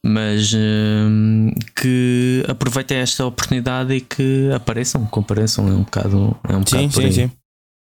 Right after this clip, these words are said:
Speaker 2: E também tenho notado uma coisa, eh, que é, hum, parece que agora existem cada vez mais bandas novas que eu não conheço. Se calhar estou a ficar velho.
Speaker 1: Estamos todos, meu
Speaker 2: Hum.
Speaker 1: amigo, estamos todos.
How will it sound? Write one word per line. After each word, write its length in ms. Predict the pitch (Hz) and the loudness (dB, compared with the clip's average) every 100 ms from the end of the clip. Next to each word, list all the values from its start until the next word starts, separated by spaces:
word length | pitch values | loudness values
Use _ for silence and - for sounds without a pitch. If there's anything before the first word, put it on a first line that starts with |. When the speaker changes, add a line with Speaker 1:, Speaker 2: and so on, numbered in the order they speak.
| - - - | -10 -8 -4
Speaker 2:
E 80 | 156 | -2
também 240 | 185 180 | 0 -2
tenho 200 | 175 175 | -2 0
notado 260 | 160 151 147 | 0 0 0
uma 180 | 147 127 | 0 0
coisa, 420 | 123 127 139 131 - | -2 0 -2 -2 -2
eh, 320 | 101 98 98 - | -2 0 -2 -2
que 120 | 113 | -2
é, 120 | 110 | -2
hum, 300 | 101 98 95 98 - - - - - _ _ _ _ - | -2 -2 -4 -8 -10 -12 -14 -16 -20 _ _ _ _ -2
parece 300 | 139 160 - | -2 -2 -2
que 80 | |
agora 360 | 156 135 139 160 | 0 0 0 0
existem 500 | 143 131 143 - 143 | 0 0 0 0 -2
cada 280 | 127 135 135 | -2 -2 -2
vez 260 | 123 139 131 | -2 0 0
mais 300 | 139 139 117 | 0 0 0
bandas 720 | 107 131 139 139 143 - - 123 117 | -2 -2 -2 0 0 -2 -4 -6 -4
novas 560 | 135 120 127 127 139 - | 0 2 2 0 -2 -2
que 120 | 143 | 0
eu 40 | |
não 140 | 139 139 | 0 0
conheço. 480 | - 123 120 - - _ _ - | 0 -2 -2 -4 -8 _ _ -6
Se 80 | |
calhar 80 | 135 | -6
estou 120 | 127 | -4
a 20 | 127 | -2
ficar 180 | 151 | -2
velho. 240 | 120 113 90 - _ - _ _ _ _ _ | -2 -2 -4 -14 _ -20 _ _ _ _ _
Speaker 1:
Estamos 240 | - 107 - | -2 0 -2
todos, 440 | - 95 62 - | -4 -4 -2 -4
meu 140 | - 110 | 0 2
Speaker 2:
Hum. 120 | 101 | 2
Speaker 1:
amigo, 240 | 98 95 | 2 0
estamos 320 | - 85 - - | 0 -2 -2 -2
todos. 440 | 151 113 - - | -2 -2 -4 -8